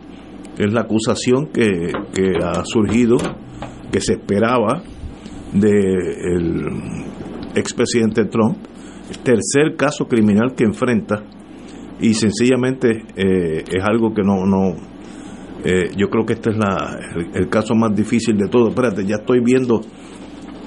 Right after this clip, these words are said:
Va-, va-, vamos a empezar con Charlie Delgado, porque ese hombre tiene prisa. Eh,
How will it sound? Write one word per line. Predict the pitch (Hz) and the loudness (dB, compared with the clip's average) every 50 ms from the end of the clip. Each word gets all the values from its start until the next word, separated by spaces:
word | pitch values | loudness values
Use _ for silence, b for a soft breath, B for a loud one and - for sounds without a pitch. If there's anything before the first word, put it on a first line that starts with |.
| - - - - - - - - - - 71 78 | -14 -14 -14 -14 -14 -14 -14 -12 -8 -6 -4 -4
Va-, | - | -4
va-, | - - - - - - - - - - - - - - - - - 82 85 87 98 - - - - - 95 | -4 -6 -8 -8 -8 -8 -8 -10 -12 -12 -12 -12 -12 -12 -10 -8 -6 -4 -2 -2 -4 -4 -6 -6 -4 -2 0
vamos | 101 110 123 | 2 2 4
a | 127 127 | 2 2
empezar | 110 - 107 - 139 120 110 | 2 0 0 2 0 0 0
con | - 123 113 104 | 2 0 0 2
Charlie | - 117 110 120 120 | 2 0 2 2 4
Delgado, | 113 113 110 113 120 120 113 107 101 | 4 4 4 4 4 4 4 2 0
porque | 92 92 90 95 - - - | 0 -2 -2 -4 -4 -4 -4
ese | - 107 - 127 120 | -4 0 2 2 2
hombre | 117 117 110 107 - - | 2 4 2 2 2 2
tiene | 113 110 110 107 | 2 4 4 4
prisa. | 107 120 131 117 104 - 95 85 B 107 B B B B B B B B B - - - | 4 4 2 2 2 0 -4 -6 B -10 B B B B B B B B B -14 -6 0
Eh, | 78 104 101 98 95 92 87 | 2 4 4 4 4 4 2